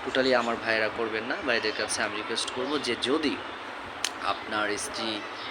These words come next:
আপনার কথা শুনে না, আপনি সমস্যা বোধ করেন, আপনি পারিবারিকভাবে বসবেন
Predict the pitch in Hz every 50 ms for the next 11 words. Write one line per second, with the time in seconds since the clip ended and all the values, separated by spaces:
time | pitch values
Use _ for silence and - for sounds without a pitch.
0 | - - - - 107 104 - 110 107 117 113 - - 127 117 120 123 147 156 143
1 | 120 - - 113 107 - 123 117 117 - - 123 107 - 113 113 - - - 135
2 | 135 143 160 - - - - - - - - - - - - - - 185 196 -
3 | 190 180 180 185 185 160 160 165 160 147 139 147 151 139 131 123 131 127